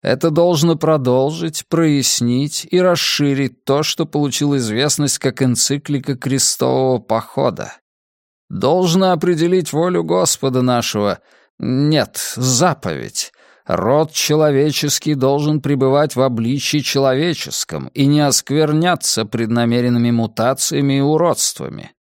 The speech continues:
«Окончательное решение проблемы бродяг», пробормотал кардинал Лурдзамийский.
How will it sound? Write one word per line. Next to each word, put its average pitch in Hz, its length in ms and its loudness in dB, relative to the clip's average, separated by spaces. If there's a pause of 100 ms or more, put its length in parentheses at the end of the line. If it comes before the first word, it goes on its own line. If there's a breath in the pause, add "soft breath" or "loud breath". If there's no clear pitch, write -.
(1200)
«Окончательное 156 1200 0
решение 143 680 2
проблемы 120 720 0
бродяг», 107 1040 -4
пробормотал 110 680 0
кардинал 110 560 -2
Лурдзамийский. 104 960 -2